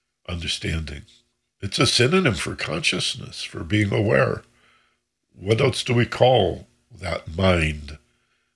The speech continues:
that is conscious, that is aware, that is sentient? What is that process but, uh, understanding? Not simply gathering knowledge,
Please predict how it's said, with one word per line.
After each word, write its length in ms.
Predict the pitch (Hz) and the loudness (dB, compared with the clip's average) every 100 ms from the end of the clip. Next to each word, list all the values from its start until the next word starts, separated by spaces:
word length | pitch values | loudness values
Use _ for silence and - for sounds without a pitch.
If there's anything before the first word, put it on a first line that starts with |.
| _ | _
that 120 | 90 | 0
is 200 | 87 82 | 2 0
conscious, 680 | - - 98 80 90 80 - | -2 0 2 2 0 -2 -6
that 220 | 90 85 | -6 -2
is 240 | 85 71 - | -2 -4 -4
aware, 560 | 82 82 92 87 82 | -2 2 4 4 0
that 200 | 82 78 | -2 -2
is 120 | 82 - | -2 -4
sentient? 760 | - 95 76 - 78 - - _ _ _ _ _ _ _ - | -2 -2 0 -2 -2 -10 -18 _ _ _ _ _ _ _ -2
What 220 | 95 123 | 2 4
is 160 | 98 | 2
that 240 | 98 87 - | 0 -4 -2
process 580 | 113 - - 87 90 - | 0 2 0 -2 -6 -10
but, 240 | - 90 | -8 -6
uh, 120 | 90 - _ _ _ _ - | -6 -10 _ _ _ _ 0
understanding? 640 | 107 104 - 147 123 87 | 2 2 4 2 4 2
Not 240 | 160 180 | 2 2
simply 400 | - 165 135 107 | 2 2 6 4
gathering 640 | 92 135 135 107 98 90 | 6 6 6 6 4 4
knowledge, 760 | 113 175 165 87 - - - | 4 4 4 2 -2 -10 -12